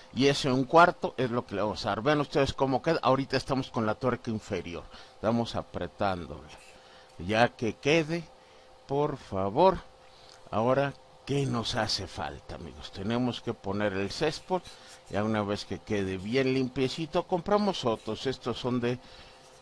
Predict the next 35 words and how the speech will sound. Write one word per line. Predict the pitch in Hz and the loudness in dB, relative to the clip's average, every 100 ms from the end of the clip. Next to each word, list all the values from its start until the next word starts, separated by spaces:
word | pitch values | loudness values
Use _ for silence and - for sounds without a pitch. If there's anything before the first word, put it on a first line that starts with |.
| - - - | -20 -20 -12
plástico, | - 101 98 98 - - 73 - 90 76 | -2 2 4 2 -4 -14 -20 -18 -12 -6
¿va? | 90 113 131 - - - - | -2 -2 -4 -12 -20 -20 -14
Bueno, | 85 82 71 - - - - | -10 -8 -10 -14 -20 -20 -8
si | - | -2
les | 120 127 | 0 2
cuesta | - 196 214 | 2 4 2
trabajo | - 156 160 - | 4 6 6 4
meterlo, | 175 175 - 208 202 214 | 2 2 4 6 6 4
pueden | - 156 170 156 | 4 2 4 0
ponerle | 123 120 147 147 151 | 0 0 2 0 0
un | 147 | 0
poco | 151 147 139 | 0 2 0
de | 113 110 | 2 0
Armorol | 110 117 120 156 160 | 2 2 6 6 6
para | 127 117 | 6 6
carro. | - 156 165 | 6 6 6
Eso | 156 151 | 4 2
es | |
lo | 131 120 | 2 2
mejor | 127 160 156 | 4 4 4
para | - 110 | 4 4
meter | 110 107 - 127 - | 4 0 0 0 0
tuberías | 123 104 104 101 110 107 | -4 -2 0 0 0 0
así | 95 - 104 | -4 -6 -4
de | 95 90 | -4 -4
plástico. | - 78 - - - - - - | -6 -8 -8 -16 -18 -18 -16 0
Ahí | 120 | 2
sale | - 160 151 139 | 6 6 8 6
el | 123 110 | 4 2
tremendo | 113 131 165 170 139 127 | 0 2 2 4 4 2
Juanito, | - 139 139 175 220 226 - 214 196 - - - - - | 0 4 6 6 4 4 4 2 2 -4 -20 -20 -20 -8
famosísimo | 104 104 110 110 - - 139 117 107 | -4 -2 -2 -2 -4 -4 -2 0 0
aquí | - 143 | -2 -2
en | 135 123 | 0 0
hacerlo | 101 - 104 110 107 104 | -2 -2 -2 -2 -4 -8